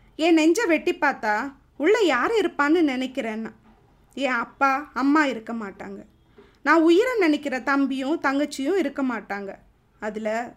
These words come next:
பழுவூர் இளையராணி நந்தினி தான் இருப்பான்னா, அவ என்னை படுத்துற பாடு சொல்லி மாளாதுன்னா. அதை நான் ரியலைஸ் பண்ணேன்.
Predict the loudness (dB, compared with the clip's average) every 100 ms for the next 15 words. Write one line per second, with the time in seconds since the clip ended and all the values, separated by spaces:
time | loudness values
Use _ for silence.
0 | -8 -4 0 0 -2 -4 -4 0 0 -2
1 | -4 -6 -4 0 2 2 2 0 0 -6
2 | -10 -10 -12 -16 _ _ -20 -4 -2 0
3 | -2 -2 -4 -2 -2 -2 -4 -2 -4 -4
4 | -6 -6 -6 -4 0 2 2 0 -4 -6
5 | -8 -8 -12 _ _ _ _ _ _ 2
6 | 4 4 2 2 2 2 0 -4 -8 -8